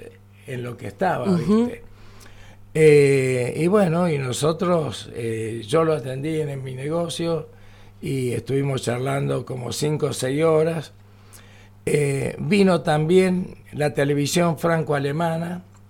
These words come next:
Speaker 1: eh, que tenía su, el canal de noticias en Luxemburgo.
Speaker 2: Ujú.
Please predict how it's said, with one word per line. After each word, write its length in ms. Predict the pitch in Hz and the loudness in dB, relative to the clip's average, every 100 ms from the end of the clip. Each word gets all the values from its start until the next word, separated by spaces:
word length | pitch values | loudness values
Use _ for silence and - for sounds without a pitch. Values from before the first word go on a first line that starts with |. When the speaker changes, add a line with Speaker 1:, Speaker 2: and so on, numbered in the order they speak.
| - - - - - | -20 -20 -20 -20 -14
Speaker 1:
eh, 520 | 143 147 135 131 123 110 | -6 -4 -4 -4 -6 -6
que 140 | 127 | -4
tenía 400 | 139 143 165 151 | -2 0 0 0
su, 160 | - 143 | -2 -2
el 200 | 139 120 | -4 -2
canal 540 | 131 147 160 156 147 | -2 2 2 2 0
de 160 | 135 131 | -2 -4
noticias 640 | 135 139 170 160 160 131 | -4 -2 0 2 0 0
en 100 | 131 | -4
Luxemburgo. 920 | 135 - 143 151 175 180 160 156 180 | -6 -4 -4 -2 -2 -2 -2 -4 -6
Speaker 2:
Ujú. 460 | 185 180 143 202 | -4 -4 -4 -6